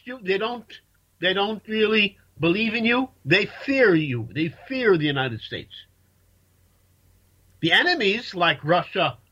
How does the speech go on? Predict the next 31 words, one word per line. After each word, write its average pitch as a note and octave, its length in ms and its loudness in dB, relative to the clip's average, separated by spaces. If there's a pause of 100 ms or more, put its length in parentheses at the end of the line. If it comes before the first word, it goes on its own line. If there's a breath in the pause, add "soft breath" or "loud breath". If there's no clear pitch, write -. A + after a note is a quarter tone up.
(340)
Iran, D#3+ 580 2 (180)
Venezuela, C#3+ 840 0 (180)
China, E3+ 580 2 (140)
North D3 300 -8
Korea F3+ 520 2 (1500)
openly A#3+ 420 0
scoff - 420 0 (360)
at C3+ 80 -12
the D3 60 -6
United C3+ 280 0
States. G2+ 320 -4
Is F#3 140 2
the A3+ 60 -2
United A3 300 2
States - 400 -4 (240 loud breath)
still G#3 360 0
a F#3 60 0
superpower? C4 680 0 (760)
Why? F3 300 4
Because C#3 300 -8
it D3+ 60 -10
has E3 200 -6
a D3+ 40 -4
lot D3+ 180 0
of C#3 80 -2
airplanes? D#4 640 -4 (520)
I - 140 -18
mean, D#3 80 -12
that's G3 220 -6
not C4+ 180 0
sufficient. - 500 -6